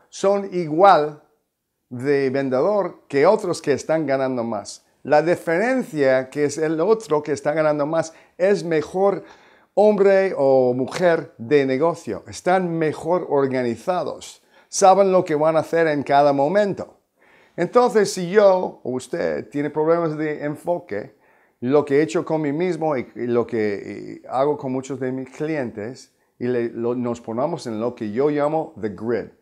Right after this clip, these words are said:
Entonces, cada media hora de cada semana, yo me pongo, yo me digo a mí mismo lo que voy a estar haciendo. Esto no está llenado y esto sí.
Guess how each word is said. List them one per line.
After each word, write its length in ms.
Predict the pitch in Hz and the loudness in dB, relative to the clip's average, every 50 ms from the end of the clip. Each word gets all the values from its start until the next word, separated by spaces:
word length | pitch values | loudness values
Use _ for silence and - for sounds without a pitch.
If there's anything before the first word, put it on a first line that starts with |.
| _ _ _ _ _ _ _ _ | _ _ _ _ _ _ _ _
Entonces, 500 | 123 113 - 151 143 147 147 131 - - | -12 -4 -2 -2 0 0 -2 -4 -4 -6
cada 600 | - - 202 214 240 254 254 247 226 202 170 - - _ | -4 0 4 6 8 8 8 8 6 4 2 -4 -14 _
media 420 | - 170 190 190 175 156 151 151 131 | -6 -2 0 0 0 0 0 2 0
hora 440 | 117 95 101 - - 156 156 _ _ _ _ _ _ _ _ _ _ | 0 0 -2 -6 -8 -10 -16 _ _ _ _ _ _ _ _ _ _
de 160 | - 131 135 | -4 -4 -4
cada 280 | 131 - 131 143 160 175 | 0 2 2 4 4 2
semana, 640 | 170 - 196 180 175 135 107 92 104 113 - 151 _ _ _ _ _ _ _ _ _ _ _ _ _ _ _ _ _ | 0 -2 -4 -4 -4 -4 -6 -6 -10 -14 -16 -18 _ _ _ _ _ _ _ _ _ _ _ _ _ _ _ _ _
yo 180 | - 131 156 175 | -2 0 0 2
me 140 | 196 196 185 | 2 0 -2
pongo, 380 | - 156 151 156 165 175 175 | 0 0 0 0 0 -2 -2
yo 180 | 165 143 156 165 | 0 0 0 0
me 180 | 175 185 180 | 0 0 0
digo 240 | 165 170 170 160 160 | 0 0 0 2 2
a 80 | 160 156 | 0 2
mí 140 | 170 175 175 | 0 -2 -2
mismo 380 | 165 143 127 117 107 135 143 | -2 -2 -2 -4 -4 -6 -6
lo 180 | 143 127 127 123 | -4 -4 -6 -4
que 120 | 139 147 | -2 -4
voy 240 | 147 131 117 113 120 | -2 -2 -2 -2 0
a 120 | 127 139 | 0 -2
estar 260 | 147 143 - - 107 104 | -2 -4 -8 -8 -6 -6
haciendo. 420 | 110 113 - 160 165 160 131 117 123 | -6 -6 -6 -8 -8 -4 -2 -2 -2
Esto 160 | 123 - 156 | -2 -2 -6
no 180 | 143 143 143 143 | -6 -4 -4 -6
está 320 | 131 - - 135 139 139 | -6 -6 -4 -2 0 0
llenado 500 | 131 127 123 127 135 143 147 147 151 139 | 0 -2 -4 -4 -4 -4 -4 -4 -4 -4
y 80 | 131 131 | -4 -4
esto 240 | 131 123 - _ 113 | -4 -4 -6 _ -18
sí. 360 | - - - 104 104 - _ | -14 -12 -12 -14 -14 -16 _